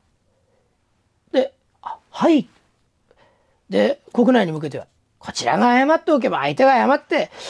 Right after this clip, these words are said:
謝った人に対してそんなことを言う人たちはいませんよ」って。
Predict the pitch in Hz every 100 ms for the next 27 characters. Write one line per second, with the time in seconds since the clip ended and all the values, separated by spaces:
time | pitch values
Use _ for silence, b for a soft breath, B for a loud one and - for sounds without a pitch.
0 | B B - - 294 - 440 - 339 254
1 | 240 147 123 143 269 381 440 349 226 170
2 | 139 175 302 339 294 349 349 - 220 131
3 | 214 - 415 277 -